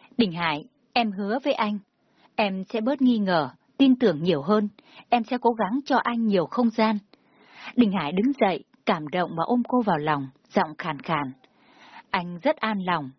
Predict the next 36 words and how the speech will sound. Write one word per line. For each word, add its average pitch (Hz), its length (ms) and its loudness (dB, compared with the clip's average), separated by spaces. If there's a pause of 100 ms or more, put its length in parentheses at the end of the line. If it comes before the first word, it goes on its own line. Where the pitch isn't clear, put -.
(320)
rất 254 200 2
vui. 196 240 4 (540)
Em 220 320 -2
đã 240 200 -2
vì 220 80 0 (120)
anh 240 300 -2
mà 185 80 0
học 170 260 0
tập, 165 180 0 (320)
mà 185 200 0 (100)
trưởng 175 300 -2
thành. 160 260 -4 (560)
Còn 165 200 0
nữa, 208 220 -6 (420)
trong 202 260 0
ba 190 200 2
tháng 190 300 -2
chia 233 160 2 (120)
xa, 208 220 2 (640)
anh 214 300 -4
gửi 190 220 -2
cho 226 100 0
em 214 240 -2
rất 311 240 -4
nhiều 180 280 0
email, 214 360 4 (560)
nhưng 208 400 4
anh 233 120 -4
không 233 220 -4
đợi 190 240 0
được 180 140 -6
hồi 165 240 2
âm 226 220 -2
từ 190 260 0
em." 208 140 0 (1200)
"Em 196 260 0